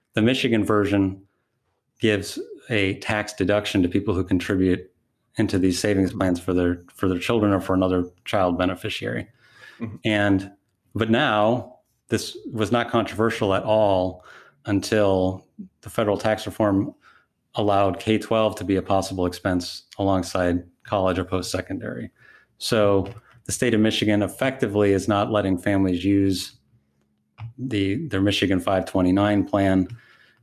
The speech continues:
Speaker 1: to help pay for a private religious school option. Whereas people may not even be aware of this obscure reality, but there are a handful of school districts in Michigan.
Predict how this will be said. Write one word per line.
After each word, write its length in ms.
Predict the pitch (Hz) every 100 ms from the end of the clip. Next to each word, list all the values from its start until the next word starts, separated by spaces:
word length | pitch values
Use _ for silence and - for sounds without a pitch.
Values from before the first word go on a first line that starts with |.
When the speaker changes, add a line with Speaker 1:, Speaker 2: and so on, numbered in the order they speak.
| _
Speaker 1:
to 400 | - 101 92 95 - _ - -
help 260 | 101 110 -
pay 180 | 104
for 600 | 92 - 90 87 87 85 - _ _ _ _ -
a 60 |
private 380 | 101 110 101 98
religious 480 | 92 98 101 98 90 - -
school 300 | - 101 92
option. 580 | 98 90 - 117 120 123 - _ _ - _ -
Whereas 840 | 107 104 110 101 98 92 - - _ _ _ _ _ _ _ _ _ -
people 240 | 156 143
may 100 | 117
not 140 | 113
even 120 | 101 104
be 60 |
aware 180 | 98 107
of 100 | 90
this 200 | 110 -
obscure 500 | 147 98 - 110 104
reality, 520 | 98 95 95 92 92
but 140 | 92 101
there 120 | 107
are 120 | 104
a 40 |
handful 480 | 92 120 120 123 104
of 120 | 95
school 280 | - - 139
districts 460 | 117 98 - 90 -
in 100 | 87
Michigan. 560 | 90 - 87 85 85